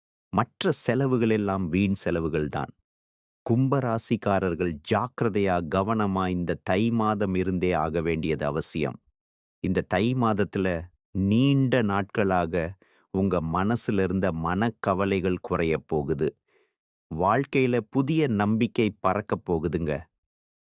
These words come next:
குடும்பத்துல சந்தோஷமான, மகிழ்ச்சியான செய்திகள் வரப்போகுது.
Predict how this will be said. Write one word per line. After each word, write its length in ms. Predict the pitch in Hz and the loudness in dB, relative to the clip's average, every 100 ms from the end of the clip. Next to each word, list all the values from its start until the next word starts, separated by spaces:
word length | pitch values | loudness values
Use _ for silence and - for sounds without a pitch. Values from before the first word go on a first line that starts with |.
| - | -2
குடும்பத்துல 680 | 110 104 101 98 90 90 87 | 0 2 2 0 -2 -2 -2
சந்தோஷமான, 1080 | - 101 117 120 120 - 107 101 98 98 | 0 2 2 2 0 -2 -2 0 0 0
மகிழ்ச்சியான 920 | 92 85 85 104 107 - 107 95 92 | -2 -2 0 0 -2 -2 0 2 0
செய்திகள் 640 | 90 - 92 95 90 80 80 | -2 -2 0 0 0 -2 -2
வரப்போகுது. 840 | 71 80 90 - 85 76 78 71 | -2 0 -2 -2 -2 -2 -2 -2